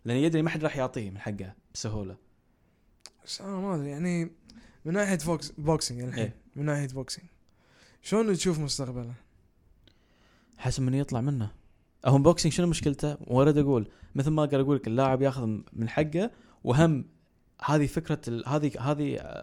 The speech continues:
Speaker 1: هذه يعني cultural boxing. مو بس من ناحية فلوس، بس هم من ناحية كل مباراة، كل فايت يفوزها. لأن أغلبهم يطلعون هم ما عندهم شيء.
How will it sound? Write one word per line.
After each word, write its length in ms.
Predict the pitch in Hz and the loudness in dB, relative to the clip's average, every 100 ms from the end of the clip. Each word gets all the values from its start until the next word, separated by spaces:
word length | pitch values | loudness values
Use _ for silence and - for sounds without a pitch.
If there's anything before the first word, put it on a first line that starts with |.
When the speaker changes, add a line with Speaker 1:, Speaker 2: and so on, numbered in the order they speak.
| - | -4
Speaker 1:
هذه 320 | 143 147 127 | -4 -2 -2
يعني 260 | 113 107 104 | -2 -4 0
cultural 280 | 151 147 120 | 0 2 0
boxing. 340 | 110 110 - 92 - _ _ _ _ _ | 2 2 -2 -10 -12 _ _ _ _ _
مو 100 | 139 | 6
بس 220 | 165 170 | 6 6
من 100 | 147 | 2
ناحية 240 | 139 135 131 | 0 0 -2
فلوس، 380 | - 139 170 - _ _ | 0 0 0 -8 _ _
بس 140 | 120 139 | -4 0
هم 80 | 143 | 0
من 100 | 131 | 2
ناحية 360 | 143 - 160 160 - _ _ _ _ _ _ _ _ - | 0 0 -4 -4 -16 _ _ _ _ _ _ _ _ 0
كل 160 | 143 | 2
مباراة، 300 | 131 123 131 | 2 4 4
كل 240 | 151 - 139 | 4 2 2
فايت 260 | - 147 | 2 2
يفوزها. 400 | 123 127 113 95 - _ _ - | 0 0 0 -2 -10 _ _ 0
لأن 160 | 117 | 4
أغلبهم 440 | 120 147 156 165 143 | 4 4 2 2 2
يطلعون 520 | 135 127 139 175 202 - _ _ _ _ _ | 0 0 2 0 -2 -6 _ _ _ _ _
هم 480 | 131 139 123 110 101 - | 0 2 2 0 -4 -6
ما 200 | 117 117 | -2 2
عندهم 220 | 127 139 | 2 2
شيء. 280 | 123 147 117 | 0 -2 -6